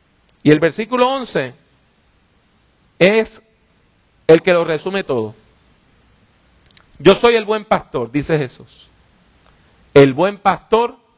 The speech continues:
su vida da por las ovejas". Este proceso de dar vida y vida abundante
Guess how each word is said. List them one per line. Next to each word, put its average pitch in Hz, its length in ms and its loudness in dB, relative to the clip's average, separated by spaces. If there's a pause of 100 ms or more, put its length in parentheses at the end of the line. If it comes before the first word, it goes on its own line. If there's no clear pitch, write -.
(560)
su 131 280 -6
vida 139 360 -2 (680)
da 175 480 0 (840)
por 135 160 0
las 123 140 0
ovejas". 110 340 -14 (2500)
Este 220 300 4
proceso 214 720 -4 (760)
de 139 160 2
dar 190 240 -2
vida 175 440 -6 (1080)
y 135 100 -2
vida 196 220 2
abundante 208 680 -6